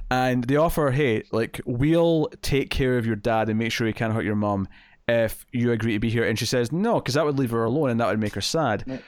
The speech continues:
Speaker 1: But when she comes back out of the house, she grabs a hammer and <laughs> bashes her dad in the back of the head, presumably killing him at the end of the book.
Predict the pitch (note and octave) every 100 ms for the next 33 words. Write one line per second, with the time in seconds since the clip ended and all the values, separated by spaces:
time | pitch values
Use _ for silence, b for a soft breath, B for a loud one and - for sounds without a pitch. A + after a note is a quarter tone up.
0 | B C#3 C#3+ C#3 - C#3 D#3+ F3 F3 D#3+
1 | B2 B2+ E3+ C3+ A#2+ - D#3+ C#3 - C#3
2 | D#3+ E3 D3 C#3+ F3 G3 D#3+ C3+ C3+ C3+
3 | D3 D3 - D3+ D3+ - G3+ D#3+ E3 C#3+
4 | D3+ D3+ D3 C3+ D#3+ C#3 - D#3 C4 A#3
5 | G#3+ B3 G#3 E3 B2 B2+ D3 D#3 D3+ C#3+
6 | B2+ -